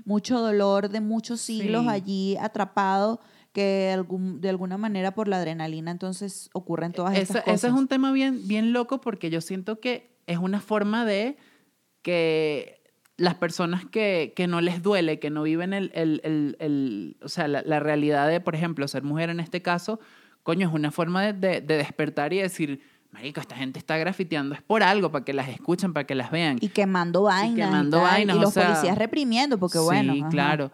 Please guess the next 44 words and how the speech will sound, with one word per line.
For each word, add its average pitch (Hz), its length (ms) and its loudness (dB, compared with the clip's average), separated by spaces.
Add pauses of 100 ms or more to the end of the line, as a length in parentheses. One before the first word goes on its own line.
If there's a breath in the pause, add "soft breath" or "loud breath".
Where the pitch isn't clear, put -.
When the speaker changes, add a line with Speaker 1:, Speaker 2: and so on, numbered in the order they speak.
(260 soft breath)
Speaker 2:
Eh, 156 200 0
es 165 160 0
bien, 185 320 0
es 170 100 -2
bien 185 220 0
intenso, 202 400 0
mucha 202 240 -2
gente 196 280 0
no 208 100 0
le 208 120 2
gusta, 196 640 0
lo 170 160 2
ve, 151 240 0
lo 156 160 2
ve 151 160 0
como 185 240 0
vandalismo, 160 600 0
pero 180 200 0
también 165 320 -2
hay 170 80 -4
que 214 80 -2
entender, 151 440 0
comadres, 180 440 -2
que 165 80 -2
es 147 40 -4
un 151 140 -4
momento 180 400 -2
en 214 80 0
el 170 140 -2
cual, 143 320 2 (380 loud breath)
como 160 220 2
decía, 190 460 2
te 160 140 -6
estás 156 340 -2
expresando. 156 840 -2 (280 loud breath)
Y 160 120 4
lamentablemente 165 1120 4 (180 soft breath)
hay 160 160 2
que 180 160 0
llegar 170 300 4
a - 20 2
algún 180 280 2
punto 190 380 0
así 202 540 0